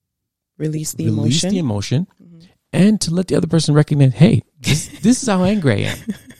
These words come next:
Speaker 2: right?
Speaker 1: Yeah.
Speaker 2: And maybe that was a good tactic because I didn't hit the individual.
Speaker 1: Yeah.
Speaker 2: But, um, in our relationship,
Speaker 1: Mm-hmm.
Speaker 2: when you broke it down for me, I realized, "Hey."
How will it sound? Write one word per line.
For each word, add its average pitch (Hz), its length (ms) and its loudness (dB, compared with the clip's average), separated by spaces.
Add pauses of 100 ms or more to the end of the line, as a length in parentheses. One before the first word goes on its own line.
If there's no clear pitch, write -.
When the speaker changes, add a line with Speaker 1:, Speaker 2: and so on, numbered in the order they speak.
(120)
Speaker 2:
right? 143 220 0 (640)
Speaker 1:
Yeah. 226 260 -6
Speaker 2:
And 151 640 -2 (300)
maybe 185 960 2
that - 100 -2
was 165 100 4
a 156 40 4
good 156 180 2
tactic 175 380 -4
because 120 220 0
I 117 320 0 (240)
didn't 123 340 2 (220)
hit 117 220 0 (200)
the 117 100 -2
individual. 131 440 2
Speaker 1:
Yeah. 143 280 -2 (960)
Speaker 2:
But, 120 380 0
um, 107 480 2 (600)
in 110 120 4
our 123 140 6
relationship, 104 680 0
Speaker 1:
Mm-hmm. 180 600 -8
Speaker 2:
when 110 120 -2
you 120 120 2
broke 113 240 0
it 104 60 -8
down 110 160 4
for - 120 -6
me, 101 120 4
I 95 60 4
realized, 104 760 2
"Hey." 120 400 0